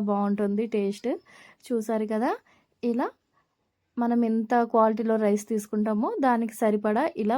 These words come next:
వాటర్ పోసుకోండి. ఇలా వాటర్ పోసుకొని ఒకసారి మొత్తం కలుపుకొని మళ్ళీ మూత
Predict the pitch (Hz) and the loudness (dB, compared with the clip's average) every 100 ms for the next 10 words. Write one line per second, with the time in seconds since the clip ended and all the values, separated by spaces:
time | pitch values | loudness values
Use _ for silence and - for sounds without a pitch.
0 | 247 202 202 208 196 202 202 - 196 226 | 2 2 0 -2 -2 -2 -4 -4 -2 -2
1 | 285 233 226 208 208 208 208 220 208 226 | 0 0 2 2 0 -6 -4 -4 -4 -4
2 | 226 466 - - - - 233 240 233 220 | -4 -4 -12 -20 -16 -6 -2 0 0 0
3 | 208 226 226 214 208 208 220 214 302 539 | -2 -2 -2 0 0 -2 -2 0 0 -2
4 | _ _ - 226 220 226 320 233 233 | _ _ -4 -2 2 2 4 4 2